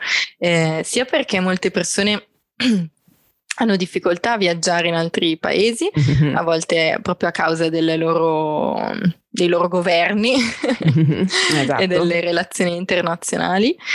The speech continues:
Speaker 1: E quindi avere questa possibilità di comunicare online, secondo me, è, è bellissima, è
Speaker 2: Esattamente.
Speaker 1: preziosa.
Speaker 2: Esatto, ti è mai capitato di fare tipo un webinar o una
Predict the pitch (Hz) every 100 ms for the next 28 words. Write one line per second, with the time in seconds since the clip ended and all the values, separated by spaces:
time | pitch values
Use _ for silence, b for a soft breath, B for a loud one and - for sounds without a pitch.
0 | B B B _ 202 202 220 208 214 269
1 | 220 185 175 170 165 165 180 180 175 180
2 | 185 - 185 - 175 180 - 175 165 165
3 | 156 165 160 160 156 156 151 147 147 -
4 | 185 180 175 185 165 170 165 156 185 220
5 | 220 175 165 156 151 151 151 160 - 170
6 | 175 175 180 170 _ - 180 160 165 156
7 | 160 - 156 156 - - 151 - - -
8 | 185 160 147 147 143 127 151 147 151 -
9 | _ 180 175 156 160 190 202 202 175 185
10 | 190 202 185 143 160 160 165 151 - 160
11 | 156 147 - B B 175 165 165 160 165
12 | 160 156 156 160 165